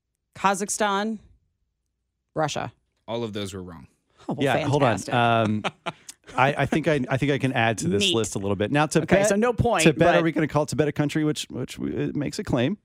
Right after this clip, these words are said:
Speaker 2: Tibet is not on my list
Speaker 3: Okay.
Speaker 2: that I found.
Speaker 3: What is, there's another,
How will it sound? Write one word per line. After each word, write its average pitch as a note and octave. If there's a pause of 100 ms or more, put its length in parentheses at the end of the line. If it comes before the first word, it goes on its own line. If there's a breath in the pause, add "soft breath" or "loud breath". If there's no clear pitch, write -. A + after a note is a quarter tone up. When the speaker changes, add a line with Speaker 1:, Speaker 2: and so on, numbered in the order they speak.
(600)
Speaker 2:
Tibet C#3
is A#2
not A#2+ (100)
on G#2
my F#2+
list F2+
Speaker 3:
Okay. A2+ (140)
Speaker 2:
that F#2
I E2+
found. - (120)
Speaker 3:
What C#3
is, D#3+
there's C#3
another, D3